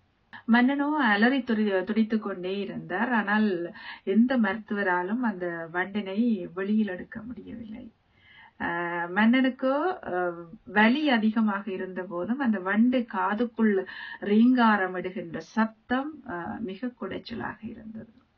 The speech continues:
இந்த வண்டை வெளியில் எடுக்க வேண்டும் என்ற போராட்டத்திலேயே பல நாட்கள் கடந்து செல்ல, அ, எந்த மருத்துவர்களும் அதற்கு கை கொடுக்காத காரணத்தினால் அந்த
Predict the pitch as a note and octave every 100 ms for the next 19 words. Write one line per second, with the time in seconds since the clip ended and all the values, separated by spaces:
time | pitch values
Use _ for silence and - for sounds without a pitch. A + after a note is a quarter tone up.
0 | _ - A3 G#3+ G#3 A3 B3+ C4+ C#4+ C4
1 | G#3 G3+ A3 A#3+ A3+ G3 F#3 F#3+ G3 G3+
2 | G3 F#3+ F3+ F3+ F3 E3 - F#3+ G3 G3
3 | G3 - - F3 E3+ F3 G3 G3 F#3 F#3
4 | G3 A3+ A#3 G#3 G3 F3+ F#3 F#3 - F3
5 | F3 A#3 D4 - - - - F3+ F3+ -
6 | G3+ G#3+ A#3 G#3+ F#3 F3+ G3 G#3+ B3 A#3
7 | A3 G#3 F#3+ G#3+ G3 F3+ - F3+ E3+ -
8 | G3 G#3 G3 G3 F#3+ F3+ F3+ F#3 E3+ E3
9 | D#3+ D#3+ - G#3+ A#3+ G3 F3